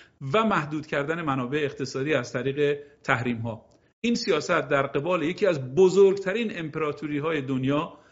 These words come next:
بسیار موفق بود و تونست که این امپراتوری رو اصلاً بپا-، بپ-، بپاشونه. به نظر من در مورد جمهوری اسلامی هم، شما به جمهوری اسلامی فکر کنین که اگر امریکا و غرب این سیاست‌ها رو به جمهوری اسلامی تحمیل نکرده بود،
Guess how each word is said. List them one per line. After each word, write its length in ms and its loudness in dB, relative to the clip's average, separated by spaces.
بسیار 420 2
موفق 500 -4
بود 240 -6
و 80 0
تونست 380 -6
که 80 -6
این 120 -2
امپراتوری 440 -4
رو 60 4
اصلاً 260 -2
بپا-، 360 -4
بپ-، 200 -8
بپاشونه. 600 -4
به 80 4
نظر 280 2
من 140 2
در 160 4
مورد 220 -4
جمهوری 360 -4
اسلامی 320 -2
هم، 200 -6
شما 240 0
به 120 2
جمهوری 420 0
اسلامی 380 0
فکر 240 -2
کنین 240 0
که 200 -2
اگر 400 2
امریکا 460 -4
و 100 2
غرب 320 -2
این 80 -6
سیاست‌ها 560 -4
رو 80 0
به 100 -4
جمهوری 380 -2
اسلامی 300 -2
تحمیل 360 0
نکرده 320 0
بود، 220 -2